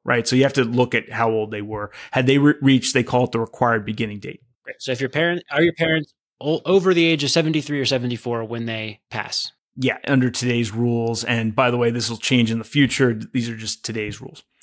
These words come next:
Speaker 1: Okay. So that's the first question I have to ask. Because if, if they were under that, then I just have the ten-year rule. If they were over that, then it gets a little more complicated 'cause I have the ten-year rule. And then separately,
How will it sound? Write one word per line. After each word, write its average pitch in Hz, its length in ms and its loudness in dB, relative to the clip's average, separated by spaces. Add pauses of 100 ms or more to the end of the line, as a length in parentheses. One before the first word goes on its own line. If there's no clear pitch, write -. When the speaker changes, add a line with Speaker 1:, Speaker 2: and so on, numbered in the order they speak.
(100)
Speaker 1:
Okay. 120 240 -2 (280)
So - 120 2
that's 208 100 4
the 208 60 2
first - 300 2
question 117 320 -2
I - 20 -4
have 107 140 -10
to - 120 -12
ask. - 300 -12 (180)
Because 135 360 4
if, 135 200 2
if 127 180 -2
they 147 100 4
were 143 240 4
under 190 300 4
that, 220 440 -2
then 135 420 2
I 131 100 0
just 127 120 -2
have 135 100 2
the 117 60 -4
ten-year 117 320 0
rule. 104 220 -16 (580)
If 160 160 -2
they 160 100 6
were 147 160 4 (280)
over 302 480 4
that, - 520 -10 (320)
then 180 100 0
it 180 40 0
gets 170 160 0
a 156 60 4
little 190 180 6
more 143 160 2
complicated 117 600 -2
'cause 127 100 -4
I 135 80 2
have 135 100 2
the 123 60 0
ten-year 220 400 2
rule. 147 460 0
And 135 100 2
then 131 100 2
separately, 143 800 0